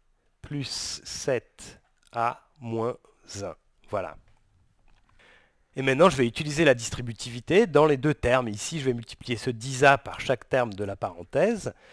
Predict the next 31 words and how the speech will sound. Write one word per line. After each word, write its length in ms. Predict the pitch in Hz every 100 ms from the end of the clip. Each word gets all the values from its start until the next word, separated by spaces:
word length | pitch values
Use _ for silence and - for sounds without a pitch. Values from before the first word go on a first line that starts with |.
| - -
Donc 160 | 123 113
je 100 | 135
commence, 420 | 131 117 175 180
ça 80 | 135
me 60 |
fait 120 | 127
dix 320 | 123 165 196 190
a 140 | 185
fois 200 | - 156
cinq 320 | - 170 -
a 120 | 175
au 40 | 147
carré. 440 | - 123 107 82 - - _
Ça, 300 | - 147 127
ça 160 | -
fait 340 | 104 - 98 - _ _ _ -
cinquante 1040 | - 147 143 - 135 113 90 _ - - _ _ _ -
a 220 | 120 113
au 100 | 107
cube. 460 | 95 - 165 220 147 80 _ _ _ _ - - - -
Ensuite, 380 | 147 - 175 123
dix 320 | 185 214 185
a 200 | 226 254
fois 320 | - 208 208
sept 360 | - 220 214 -
a, 300 | 165 139 104 -
ça 180 | - 131
fait 320 | - 120 95 _ _ _ _
se-, 440 | - - - 151
soixante-dix 720 | 117 160 143 151 123 127 117 -
a 260 | 127 170